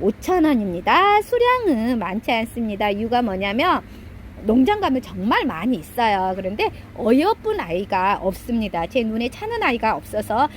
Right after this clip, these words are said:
이만큼만 판매하고자 제가 적은 수량만 준비를 했답니다. 샹그릴라 가격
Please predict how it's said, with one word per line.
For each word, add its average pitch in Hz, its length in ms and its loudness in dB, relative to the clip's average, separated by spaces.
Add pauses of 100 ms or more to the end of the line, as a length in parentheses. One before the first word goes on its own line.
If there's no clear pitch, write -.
(160)
이만큼만 285 1040 0
판매하고자 254 920 -2
제가 185 340 -4 (280)
적은 214 400 0
수량만 269 480 -2
준비를 196 380 -4
했답니다. 196 640 0 (200)
샹그릴라 320 680 0
가격 208 440 -4